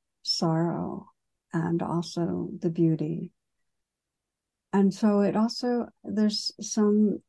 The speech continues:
hope or some trust in something good that is unfolding in the midst of even this kind of painful dis-ease and dying on the earth. And thought maybe we, I'd end by just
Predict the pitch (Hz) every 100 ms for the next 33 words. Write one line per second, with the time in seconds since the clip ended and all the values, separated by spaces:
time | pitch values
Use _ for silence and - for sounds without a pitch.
0 | _ - - - 202 202 202 202 - 151
1 | 160 - - - - 190 190 - 196 214
2 | - - 180 165 175 170 - 185 175 165
3 | _ - - - 190 190 160 151 - -
4 | 208 160 143 _ _ 185 175 - 175 165
5 | 175 170 170 170 165 165 165 165 165 -
6 | - 180 160 165 - 175 175 170 165 160
7 | - - - - - _ _ 208 180 165
8 | 180 170 175 185 170 160 - 196 180 185
9 | 175 - 185 180 175 165 160 151 170 -
10 | - - - 160 139 - - - _ -
11 | - 180 180 180 - _ - _ _ _
12 | _ - 247 214 214 220 175 165 175 170
13 | 175 185 185 165 165 165